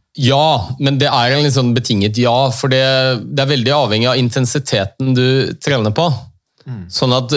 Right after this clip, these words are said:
Speaker 1: hvis målet ditt, eh, kall det med treningen da, er at du skal lære deg noe, om du har en podcast på øret, eller en, en eller annen lydbok, eh, med faglig innhold, eller en forelesning som er tatt opp som du skal høre på, så,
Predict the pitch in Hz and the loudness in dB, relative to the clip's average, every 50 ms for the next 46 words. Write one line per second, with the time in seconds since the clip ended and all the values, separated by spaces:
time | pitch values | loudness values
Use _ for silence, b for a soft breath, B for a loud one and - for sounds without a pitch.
0 | 120 143 139 131 131 127 131 135 135 131 - 143 131 123 120 113 110 110 107 107 | 0 0 2 2 2 2 2 2 0 2 2 2 4 4 4 4 4 4 2 2
1 | 107 117 123 143 180 165 - - - - - 147 135 135 131 131 131 127 120 98 | 2 0 0 0 0 -2 -4 -6 -8 -4 -2 0 2 2 2 2 0 0 -2 -4
2 | - 120 120 _ _ _ _ _ 156 143 131 - _ - - 117 110 104 113 120 | -6 -10 -16 _ _ _ _ _ -20 -20 -20 -18 _ -4 -2 0 0 0 2 2
3 | 120 113 110 113 113 110 - 123 120 107 95 107 139 170 190 156 101 104 107 110 | 2 2 2 0 0 0 -2 0 0 0 0 0 0 0 0 0 0 0 0 0
4 | 107 104 - 110 101 - - - - 120 117 120 123 117 107 90 82 85 85 90 | -2 -2 -4 -4 -2 -2 -4 -2 -2 0 0 2 2 2 0 0 -2 -2 -2 -2
5 | 92 95 104 107 107 123 127 110 104 110 104 104 98 98 104 104 - - 110 98 | -2 0 0 0 2 2 0 0 0 0 2 2 0 0 -2 -2 -4 -4 -4 -4
6 | 98 - - - 107 104 - - - - 110 110 107 104 101 98 104 107 104 87 | -6 -6 -4 -2 -2 -2 -2 -4 -4 -2 0 0 2 2 2 2 2 2 0 0
7 | 76 101 98 98 98 98 104 98 95 101 92 82 78 _ _ - 117 120 139 147 | 0 -2 0 0 0 0 0 0 -2 -4 -6 -8 -12 _ _ -2 0 0 2 2
8 | 131 123 120 117 110 95 92 92 104 107 104 - _ _ - - 120 104 101 101 | 2 2 2 2 0 0 -2 -2 -2 -2 -2 -4 _ _ -8 -4 -2 0 0 0
9 | 101 98 101 92 104 107 104 - 117 107 98 98 101 104 104 101 98 98 95 95 | 0 0 -2 -2 -2 -2 -2 0 0 0 2 2 2 0 2 2 0 0 0 0
10 | 98 101 101 98 98 104 104 101 98 98 - - 131 113 101 95 98 98 92 - | 0 0 0 0 0 -2 -2 -2 -4 -6 -4 -2 0 0 2 2 2 0 0 0
11 | - 101 101 98 - 104 101 98 101 98 - 104 101 - - 90 87 - - 101 | -2 -2 0 0 0 0 0 0 0 0 -2 -4 -4 -4 -4 -4 -4 -4 -4 -2
12 | 95 95 98 101 - 110 107 107 101 95 90 - 110 113 113 - B B B B | -2 -2 -2 -2 0 0 2 2 2 0 -2 -2 -2 -2 -2 -4 B B B B
13 | B B B B B B - 139 135 | B B B B B B -2 -2 -2